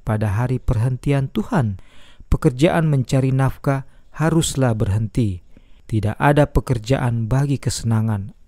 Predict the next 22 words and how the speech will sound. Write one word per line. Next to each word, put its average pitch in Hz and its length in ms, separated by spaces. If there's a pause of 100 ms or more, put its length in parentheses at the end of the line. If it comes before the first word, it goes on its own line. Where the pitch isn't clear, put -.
(100)
atau 143 320
keuntungan 131 640
dunia 139 320
ini 156 320 (400)
yang 165 320
diizinkan 123 800
pada 110 420
hari 110 140
itu. 98 320 (880)
Tetapi, 120 640 (400)
sebagaimana 123 880
Bapa 123 560
telah 113 240
berhenti 117 720 (320)
dari 151 400
pekerjaannya 131 800
menjadikan 123 880 (320)
dan 123 320
berhenti 127 560
pada 120 400
hari 120 80
Sabat 120 480